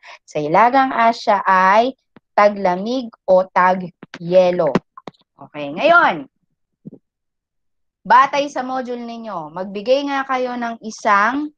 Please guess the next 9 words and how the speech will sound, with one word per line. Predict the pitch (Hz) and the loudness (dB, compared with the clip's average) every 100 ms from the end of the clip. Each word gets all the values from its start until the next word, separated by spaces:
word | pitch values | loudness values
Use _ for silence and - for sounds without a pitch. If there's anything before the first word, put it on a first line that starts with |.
| _ _ _ _ - | _ _ _ _ -2
ah, | 202 202 196 185 180 175 170 _ - | 2 6 6 6 4 0 -4 _ -8
likas | 220 269 269 269 | -2 -2 -4 -10
na | 240 | -6
yaman | 233 233 233 220 | -6 -4 -6 -8
na | |
matatagpuan | 208 208 208 202 196 196 180 190 | -8 -6 -6 -6 -8 -8 -6 -8
sa | 185 | -10
Hilagang | 180 180 170 165 160 | -8 -2 -2 -2 -6
Asya. | 151 139 - - | -8 -10 -12 -20